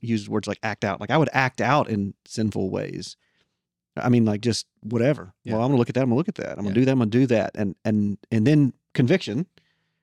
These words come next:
Speaker 1: and then, like, "Oh man," you know, repentance, back to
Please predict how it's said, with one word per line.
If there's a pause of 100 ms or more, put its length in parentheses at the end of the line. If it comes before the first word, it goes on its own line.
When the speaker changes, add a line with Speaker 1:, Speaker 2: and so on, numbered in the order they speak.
Speaker 1:
and
then,
like,
"Oh
man,"
you
know,
repentance, (720)
back
to